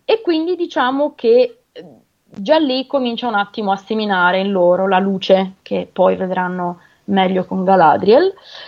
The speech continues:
e grazie a lui appunto gli Hobbit prendono la decisione fervida di proseguire, quindi ecco perché poi sono arrivati fino a Tom, e, eh, questo Gildor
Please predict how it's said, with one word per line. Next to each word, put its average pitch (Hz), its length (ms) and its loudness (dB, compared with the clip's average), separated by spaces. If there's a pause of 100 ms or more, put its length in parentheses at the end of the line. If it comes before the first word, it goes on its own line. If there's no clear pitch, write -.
(140)
e 220 380 4
grazie 247 360 0
a - 40 -2
lui 285 320 -2
appunto 220 480 -8
gli 185 100 -10
Hobbit 190 460 -4
prendono 208 440 -6
la 165 100 -8
decisione 180 800 -2 (240)
fervida 165 600 -6
di 180 220 -10 (100)
proseguire, 190 640 0
quindi 175 220 -2
ecco 180 220 0
perché 175 280 -8
poi 185 220 2
sono 180 180 -8
arrivati 175 520 -4
fino 175 320 -2
a 165 200 0 (100)
Tom, 190 480 0 (800)
e, - 320 0
eh, 185 920 0
questo 220 420 -6
Gildor 233 500 2